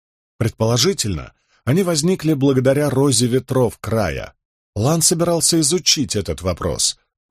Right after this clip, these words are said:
когда-нибудь. Обутые в тапочки ноги тихо ступали по сверкающему мрамору, вторя шуму дождя, пока Лан сопровождал девушку. Как там её звали? «Погляди на город», — сказал он.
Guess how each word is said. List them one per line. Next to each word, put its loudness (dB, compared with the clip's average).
когда-нибудь. -2
Обутые 2
в -8
тапочки 0
ноги -2
тихо -2
ступали 2
по -4
сверкающему 0
мрамору, 0
вторя 0
шуму 2
дождя, 0
пока -2
Лан 0
сопровождал 0
девушку. -6
Как -10
там -6
её -2
звали? -2
«Погляди 4
на 2
город», — 0
сказал 0
он. -4